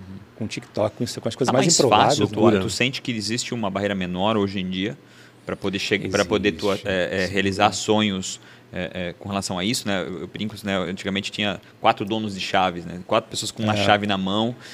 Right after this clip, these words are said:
Speaker 2: e tu tinha uma dificuldade. A gente chama em tecnologia do, dos gatekeepers, né? As
Speaker 1: É,
Speaker 2: pessoas
Speaker 1: é.
Speaker 2: que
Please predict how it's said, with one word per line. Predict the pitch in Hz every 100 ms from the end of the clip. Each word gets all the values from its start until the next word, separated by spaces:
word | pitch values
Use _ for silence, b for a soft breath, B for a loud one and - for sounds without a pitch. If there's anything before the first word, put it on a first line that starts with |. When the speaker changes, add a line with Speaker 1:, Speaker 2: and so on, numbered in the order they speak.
| B B
Speaker 2:
e |
tu | 98
tinha | -
uma | 110
dificuldade. | 107 107 110 107 98
A |
gente | 98
chama | - 104 101
em |
tecnologia | 92 104 95 92 98
do, | 95
dos | 95 98 98
gatekeepers, | 104 - 113 - 85
né? | 90 95
As | 113
Speaker 1:
É, | 104
Speaker 2:
pessoas | 107 104
Speaker 1:
é. | 98
Speaker 2:
que | 107